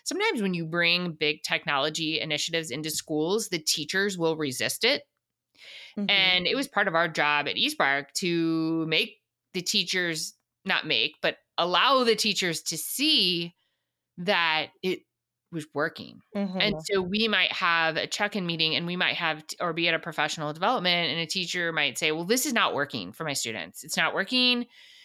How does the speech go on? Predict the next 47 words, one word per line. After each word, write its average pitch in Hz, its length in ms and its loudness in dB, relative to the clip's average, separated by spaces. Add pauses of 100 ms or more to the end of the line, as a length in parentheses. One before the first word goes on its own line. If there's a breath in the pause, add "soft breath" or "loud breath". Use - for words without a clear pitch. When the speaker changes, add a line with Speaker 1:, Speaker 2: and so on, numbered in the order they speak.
(580 loud breath)
Speaker 1:
I 180 120 2
don't 160 180 0
like 208 240 2
it. 220 240 4
I 180 60 2
don't 175 80 0
wanna 156 160 0
do 190 180 2
it. 185 80 4
I'm 160 120 2
not 139 200 0
doing 147 260 -2
it." 67 220 -2 (260)
And 240 260 4
to 247 140 0
be 247 300 2
able 330 240 0
to 196 200 -4
have 156 600 0
data 165 600 2
to 156 200 -2 (140)
pull 160 180 2
up 165 220 2
and 170 100 -6
say, 160 240 2
"Well, 160 480 0 (1000)
tell 220 160 0
me 233 120 0
why 220 120 4
you 185 220 0
think 202 180 -4
it's 160 140 -4
not - 160 -2
working." 147 520 -6 (100)
"Well, 226 400 4
it's - 160 -4
hard. 190 1000 0
You 175 120 -2
know, 156 560 -2
I 147 80 0
have 151 180 -2
to 151 80 -14
get 151 140 -8
the 107 80 -2
iPads 190 500 -4
out," 139 160 2
whatever 190 440 2